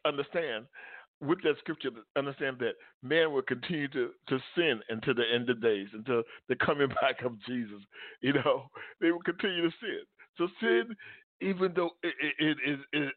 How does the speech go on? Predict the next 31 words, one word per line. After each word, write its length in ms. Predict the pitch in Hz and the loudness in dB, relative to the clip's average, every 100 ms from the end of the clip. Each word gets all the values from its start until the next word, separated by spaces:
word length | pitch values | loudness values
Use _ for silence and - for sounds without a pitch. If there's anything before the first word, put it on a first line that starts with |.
| - | 0
it, 200 | 147 135 | 0 2
it's 220 | 131 147 170 | 2 2 2
been 200 | 147 139 | -2 0
crucified 600 | - 220 196 196 170 151 | -6 -6 -6 -4 -2 0
in 160 | 151 135 | 0 0
the 80 | 143 | -2
flesh, 280 | 165 165 160 _ - _ | 2 2 0 _ -20 _
I 60 | 147 | -4
mean, 140 | 139 135 | -2 -2
crucified 840 | 220 196 - 160 - 156 143 131 - _ - | -8 -10 0 0 2 0 2 0 -4 _ -2
on 140 | 160 | -2
the 80 | 127 | -2
cross, 340 | 101 151 165 156 | -4 -6 -6 -8
and 120 | 127 | -8
Jesus 220 | 143 151 135 | -6 -8 -2
died 220 | 147 156 143 | 0 0 0
for 120 | 135 | -2
the 120 | 117 | -2
whole 260 | 110 147 143 | -2 -2 -2
world, 280 | 147 147 - - - - - - | -2 -2 -6 -14 -18 -18 -12 0
sin, 280 | 202 190 | 2 2
y'all, 300 | 185 170 165 - | 2 2 2 -2
is 100 | 131 | -6
still 160 | - 139 | 2 4
gonna 200 | 127 120 | 4 2
be 120 | 123 | 0
running 320 | 120 123 123 | 2 2 2
rampant 420 | 123 120 120 117 - - - 120 | 4 4 4 0 0 -12 -10 -6
until 220 | 117 123 | 0 2
the 80 | 117 127 | 2 2
end, 200 | 120 | 0